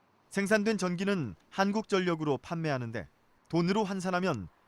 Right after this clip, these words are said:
연간 팔백팔십만 원어치의 전력량입니다. 도봉구민 천백삼십육 명이 사회적 협동조합을 결성해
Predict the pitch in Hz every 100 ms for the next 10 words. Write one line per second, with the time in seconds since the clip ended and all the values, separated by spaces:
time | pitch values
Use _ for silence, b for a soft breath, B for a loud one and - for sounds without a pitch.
0 | - 160 170 185 147 - 202 208 208 220
1 | 214 214 196 190 170 143 - 135 90 _
2 | - 143 147 160 131 113 131 123 95 69
3 | _ _ _ _ _ - _ - - -
4 | 175 175 196 196 220 214 226 220 226 208
5 | 220 208 214 160 165 185 190 101 - -
6 | - - 180 185 196 202 196 214 196 185
7 | 175 180 165 143 156 160